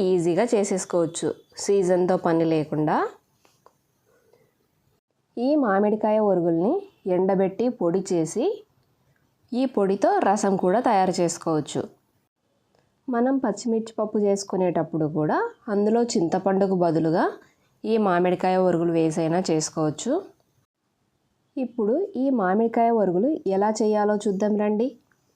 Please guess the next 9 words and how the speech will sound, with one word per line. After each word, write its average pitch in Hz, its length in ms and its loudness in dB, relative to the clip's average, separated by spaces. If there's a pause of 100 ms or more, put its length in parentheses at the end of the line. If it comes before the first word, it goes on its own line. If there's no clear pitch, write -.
(1080)
ముందుగా 220 420 2 (540)
బాగా 185 360 2 (120)
పుల్లగా 202 420 2 (140)
ఉన్న 196 160 2 (440)
గట్టి 190 240 0 (120)
మామిడికాయల్ని 185 680 2
తీసుకొని 170 500 -2 (580)
నీళ్ళల్లో 208 460 2 (120)
వేసి 180 280 0